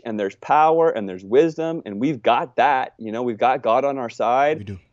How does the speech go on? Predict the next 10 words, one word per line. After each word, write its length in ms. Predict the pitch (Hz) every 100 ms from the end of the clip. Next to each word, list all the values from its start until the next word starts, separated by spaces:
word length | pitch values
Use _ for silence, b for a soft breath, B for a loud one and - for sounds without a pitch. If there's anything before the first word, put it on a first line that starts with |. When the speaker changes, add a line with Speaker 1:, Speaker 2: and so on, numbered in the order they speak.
| _ -
Speaker 1:
And 320 | 123 131 131
just 240 | 175 -
please 280 | - 165 185
try 200 | - 170
to 80 | 151
honor 300 | 113 135 160
the 100 | 135
truth 320 | 120 - 151
with 120 | 143 131
integrity 720 | 117 127 156 143 98 92